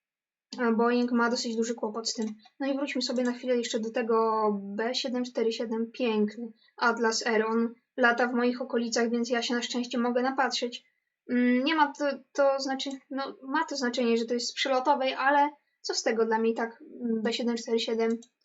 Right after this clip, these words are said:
jego sylwetka na niebie jest po prostu piękna, więc, mm,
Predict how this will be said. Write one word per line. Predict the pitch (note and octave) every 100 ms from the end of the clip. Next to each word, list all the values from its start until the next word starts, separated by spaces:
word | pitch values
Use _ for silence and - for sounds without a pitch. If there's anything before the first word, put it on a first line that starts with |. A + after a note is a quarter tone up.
| _
jego | B3+ A#3
sylwetka | A#3+ B3 A#3 A#3 - A#3
na |
niebie | A3+ A3+
jest | A3+ A#3
po |
prostu | A3+ A#3 A#3
piękna, | G#3+ G#3+ G#3 G#3 G3
więc, | F#3+ G#3 - _ _ _ _ A#3+
mm, | A3+ A3 G#3+ A3 G#3+